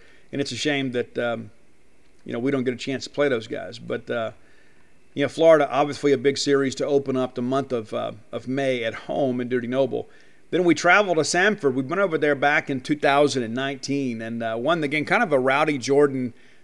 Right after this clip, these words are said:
coming out party. You know, Rowdy had really been struggling that year and goes over there and has a big ball game against Samford, including the game-winning R B Is. And I can tell you,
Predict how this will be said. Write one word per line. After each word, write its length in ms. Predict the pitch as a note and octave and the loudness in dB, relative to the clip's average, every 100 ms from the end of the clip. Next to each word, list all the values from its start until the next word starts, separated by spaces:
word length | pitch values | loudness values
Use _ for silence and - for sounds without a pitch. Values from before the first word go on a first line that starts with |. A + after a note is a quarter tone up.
| - | -2
coming 220 | F3 E3+ | 0 2
out 220 | D3 F3+ - | 2 0 2
party. 300 | B2+ A2 - | 0 0 -8
You 60 | A#2+ | -6
know, 80 | B2 | 0
Rowdy 280 | C#3+ E3+ | 2 4
had 60 | D3+ | 4
really 140 | D3 | 4
been 160 | C#3 C3+ | 4 -2
struggling 460 | - D#3 D#3+ D#3 C#3+ | 0 4 4 2 0
that 180 | C#3 | -2
year 180 | B2+ C3+ | 0 0
and 100 | C3 | 2
goes 240 | C#3 C#3 C3+ | 2 2 2
over 200 | B2+ B2 | 0 0
there 160 | B2 | -2
and 100 | A#2+ | -2
has 160 | C3 A#2 | -4 -4
a 20 | |
big 240 | G#2 C3+ | -4 -2
ball 200 | B2 C3 | 0 0
game 180 | C3+ C3 | 0 -2
against 300 | A#2 A#2 - | -4 -6 -2
Samford, 320 | C3 C3 - | -2 -2 -4
including 380 | A2+ C#3 C#3 B2+ | -4 2 2 2
the 60 | A#2 | -2
game-winning 500 | B2 B2+ C3 B2+ A#2 | -4 -2 -2 -4 -2
R 120 | B2+ | -2
B 160 | A2+ A#2 | -2 -2
Is. 300 | B2+ A#2 A2+ | -2 -2 -4
And 100 | B2 | -6
I 60 | |
can 120 | D#3+ | -6
tell 220 | C3 F#3 G3 | -4 0 2
you, 220 | C#3 | 0